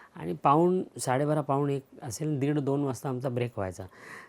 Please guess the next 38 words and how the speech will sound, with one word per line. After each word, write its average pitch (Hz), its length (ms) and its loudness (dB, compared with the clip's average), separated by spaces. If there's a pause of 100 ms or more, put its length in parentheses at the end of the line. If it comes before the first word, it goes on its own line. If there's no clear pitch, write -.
(440)
तर 165 140 0
ते 196 60 4
बाहेर 139 400 6
येत 180 160 8
होते 151 260 4
आणि 165 300 2
बाहेर 143 260 4
आमचं 143 240 0
जे 143 100 0
काउंटर 117 360 0
लागलेलं 117 420 0
असतं 110 200 -6 (100)
चहाचं, 104 320 -2 (580)
तिथे 156 200 0
मी 185 100 4
त्याच्याकडनं 160 420 2 (180)
चहा 139 400 2 (520)
आणि 151 260 2
बिस्किटं 143 480 0
घेतली 98 340 -6
होती. 92 240 -12
ते, 127 120 -6
ते 165 120 -4
तिथूनच 185 440 0
ओरडले, 120 280 2
"एक 190 220 10
मिनिट, 240 260 10 (880)
क्या 190 160 8
खा 208 160 8
रहे 214 100 10
हो 220 60 12
आप 190 200 8
अभी? 175 180 2 (480)
क्या 190 120 8
ले 185 160 8
रहे 175 120 8
हो 170 40 8
आप?" 170 100 4